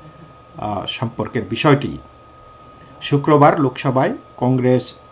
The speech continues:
সাংসদ মনীষ তেওয়ারির প্রশ্নের জবাবে সুব্রমণিয়ম জয়শঙ্কর প্রতিবেশী রাষ্ট্রের সঙ্গে সম্পর্ক জোরদারে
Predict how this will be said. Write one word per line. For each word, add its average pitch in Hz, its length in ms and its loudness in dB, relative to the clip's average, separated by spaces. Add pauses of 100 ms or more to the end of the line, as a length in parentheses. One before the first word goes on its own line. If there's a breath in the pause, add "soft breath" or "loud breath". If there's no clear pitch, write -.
(140)
সাংসদ 127 580 -2
মনীষ 156 360 2
তেওয়ারির 131 480 2
প্রশ্নের 117 440 -4
জবাবে 123 420 -2 (600 loud breath)
সুব্রমণিয়ম 165 640 4
জয়শঙ্কর 135 720 2 (220)
প্রতিবেশী 147 480 2
রাষ্ট্রের 127 340 -2
সঙ্গে 139 360 -4
সম্পর্ক 139 540 -4
জোরদারে 117 500 0